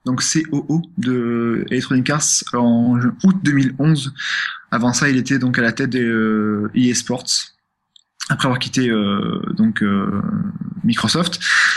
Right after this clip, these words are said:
Faut savoir que donc, euh, ce qui pourrait expliquer une telle, euh, un tel, euh, remplacement, c'est, euh, ça serait au niveau donc, euh, comment dire, au niveau de la bourse en fait. Si vous voulez, l-, l'action Electronic Arts arrête pas de chuter depuis environ un an.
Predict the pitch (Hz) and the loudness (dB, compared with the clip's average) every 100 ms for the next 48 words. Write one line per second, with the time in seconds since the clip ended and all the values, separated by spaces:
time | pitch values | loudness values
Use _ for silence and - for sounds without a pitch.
0 | - - 151 151 170 170 156 165 160 143 | -2 0 2 2 2 2 4 4 4 -2
1 | - 151 165 170 170 165 151 180 151 - | -4 -2 2 4 2 0 0 2 2 2
2 | 160 160 143 135 131 127 127 - 120 120 | 0 2 0 -2 -2 -4 -8 -6 -4 -2
3 | 139 139 131 117 123 127 131 - 151 160 | 0 0 0 -2 -2 -2 -2 0 2 2
4 | - - 131 123 123 120 120 120 120 120 | 0 -2 0 0 0 0 0 2 0 -2
5 | - 131 - 143 147 143 131 156 147 151 | -2 0 0 0 2 2 2 2 2 0
6 | 151 139 131 127 123 123 123 120 120 110 | 0 0 0 -2 -2 -4 -6 -10 -10 -6
7 | 131 123 120 117 117 110 131 131 147 139 | -2 2 2 2 -2 0 2 2 2 2
8 | 131 147 - 135 110 107 - 113 127 131 | 2 0 -2 -4 -4 -4 -2 0 0 0
9 | 127 123 127 - 156 135 - 139 131 147 | 0 -2 0 0 2 0 -2 -2 -2 -2
10 | - - - - - 127 127 151 147 - | -4 -8 -12 -12 -4 -2 0 -2 -2 -2
11 | 160 156 - 139 131 131 131 143 185 | -2 -4 -2 0 0 0 2 2 0